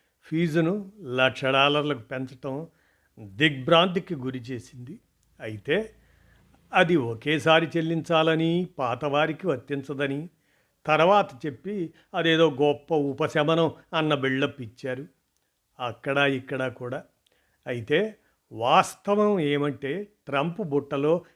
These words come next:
ఇంకా చాలా పాములున్నాయి. అధిక నైపుణ్యం గల వారిని అనుమతిస్తామని, తర్వాత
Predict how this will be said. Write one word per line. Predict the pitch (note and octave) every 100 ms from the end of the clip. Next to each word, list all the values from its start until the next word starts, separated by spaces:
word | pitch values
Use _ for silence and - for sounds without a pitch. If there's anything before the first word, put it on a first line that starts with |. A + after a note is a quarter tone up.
| -
ఇంకా | C#3 B2 D3 A#2+ -
చాలా | C3 C#3 C#3+ D3 C#3+
పాములున్నాయి. | C#3+ C#3 C#3+ C#3+ C#3 C#3 C#3 C3 - _ _ _ _ _ _ _ -
అధిక | D3 D#3+ F#3
నైపుణ్యం | A3 F3+ C3+ D#3+ D3+ D3
గల | C#3 C3+
వారిని | C#3 E3 G3+ F#3 - _ _ _ C#3+
అనుమతిస్తామని, | C#3+ E3+ F3 E3 - D#3+ C#3+ C#3+ C#3+ F3 _ _ _ _ _ _
తర్వాత | C#3 D3 F3+ F#3+ F#3+ C#3+ A#2